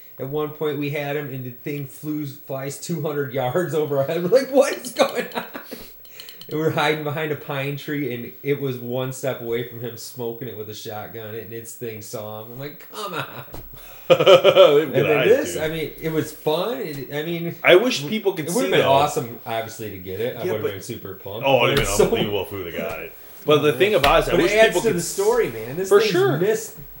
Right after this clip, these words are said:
Speaker 1: We missed this thing
Speaker 2: Three
Speaker 1: three times
Speaker 2: times.
Speaker 1: clean.
Speaker 2: This buck's three times.
Speaker 1: <laughs>
Speaker 2: He's the Matrix.
Speaker 1: Doesn't make any sense.
Speaker 2: And
Speaker 1: It's just like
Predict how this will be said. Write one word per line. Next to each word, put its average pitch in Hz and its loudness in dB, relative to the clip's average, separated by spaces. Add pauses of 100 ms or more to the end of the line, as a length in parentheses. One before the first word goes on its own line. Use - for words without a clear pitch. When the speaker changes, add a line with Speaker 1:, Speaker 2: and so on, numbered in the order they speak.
(100)
Speaker 1:
We 180 -6
missed 170 -6
this - -10
thing - -6 (100)
Speaker 2:
Three 180 0
Speaker 1:
three 208 -2
times 143 0
Speaker 2:
times. - -14
Speaker 1:
clean. 180 -6
Speaker 2:
This 123 -4
buck's - -4
three 127 -6
times. 101 -10
Speaker 1:
<laughs> - -18
Speaker 2:
He's 127 -4
the 123 -4
Matrix. 104 -4
Speaker 1:
Doesn't 214 0
make - -4
any 277 -2
sense. - -6
Speaker 2:
And - 0
Speaker 1:
It's 151 4
just - -6
like 156 -4